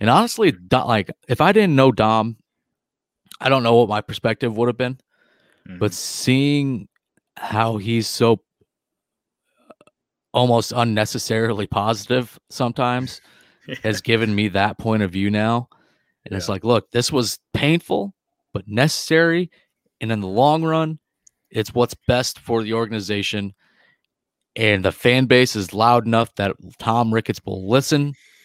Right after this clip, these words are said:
Speaker 1: I'm not
Speaker 2: Yeah.
Speaker 1: saying we need to spend the savings account next season. I think
Speaker 2: No.
Speaker 1: maybe a guy next year, a guy year after that, p-, potentially.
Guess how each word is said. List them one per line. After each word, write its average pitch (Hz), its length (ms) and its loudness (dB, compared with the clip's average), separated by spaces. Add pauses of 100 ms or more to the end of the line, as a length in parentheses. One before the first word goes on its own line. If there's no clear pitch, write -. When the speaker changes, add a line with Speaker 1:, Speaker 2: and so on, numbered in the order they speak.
(680)
Speaker 1:
I'm 110 140 -4
not 117 180 4
Speaker 2:
Yeah. - 60 -4
Speaker 1:
saying 113 200 4
we 110 100 4
need 110 180 0
to 104 60 -2
spend 110 380 0
the 92 340 0 (360)
savings 139 460 2
account 143 320 0
next 139 220 -2
season. 147 440 -2 (580)
I - 40 -14
think 107 180 -2
Speaker 2:
No. 98 60 -2
Speaker 1:
maybe 104 260 0
a 95 80 -2
guy 131 320 4
next 143 320 0
year, 151 340 6 (300)
a 95 100 -8
guy 117 240 0
year 127 280 0
after 120 220 -2
that, 127 280 2
p-, 135 180 -4
potentially. 139 680 -2